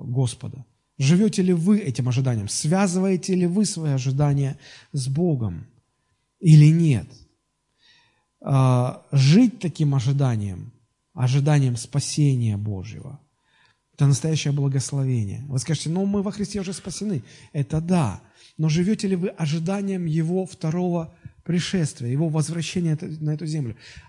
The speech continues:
А живёте ли вы ожиданием небес и той жизни, которая там откроется? Или все ваши ожидания связаны с земными какими-то ценностями? Если вы не живёте ожиданием Бога,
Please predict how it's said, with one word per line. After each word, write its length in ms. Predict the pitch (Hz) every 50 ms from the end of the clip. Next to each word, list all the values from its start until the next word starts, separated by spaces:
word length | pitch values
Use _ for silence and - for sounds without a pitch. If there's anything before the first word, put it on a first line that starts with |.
| _ _
А 160 | 143 139 139
живёте 340 | 123 127 170 190 190 - 190
ли 60 | 180
вы 120 | 170 196
ожиданием 880 | - - 170 160 147 170 170 165 185 185 185 180 185 180 175 175 170 170
небес 520 | 175 180 165 165 175 190 190 175 - - -
и 100 | 170 151
той 240 | - - 170 160 156
жизни, 640 | 151 147 143 165 185 190 170 139 127 135 120 107 - - - - - _
которая 320 | - 151 - 160 147 143
там 240 | 131 - 151 151 151
откроется? 720 | 156 - - - 170 175 170 147 120 113 - - 120 113 - - - - -
Или 160 | 156 151 147
все 320 | 131 - - - 208 208
ваши 260 | 214 208 175 - -
ожидания 440 | 180 160 165 175 190 196 190 196 175
связаны 500 | 151 - 185 185 175 165 165 165 165 160 - - _ _ _
с 60 | 151 139
земными 580 | 131 131 160 175 185 190 202 202 185 165 151
какими-то 560 | - 147 139 - - 165 160 156 147 147 151
ценностями? 720 | 147 - - 175 165 139 120 101 95 92 - - - - - _ _ _ _ _ _ _ _ _ _ _ _ _ _ _ _ _ _ _ _ _ _ _ _ _ _ _ _ _ _ _ _ _ _ _ _ _ _ _ _ _
Если 300 | 143 151 185 - - 190
вы 120 | 180 196
не 100 | 196 190
живёте 360 | 185 156 196 196 196 185 196 180
ожиданием 640 | 165 175 180 180 190 196 190 185 190 190 185 165
Бога, 440 | 175 226 254 254 185 160 127 113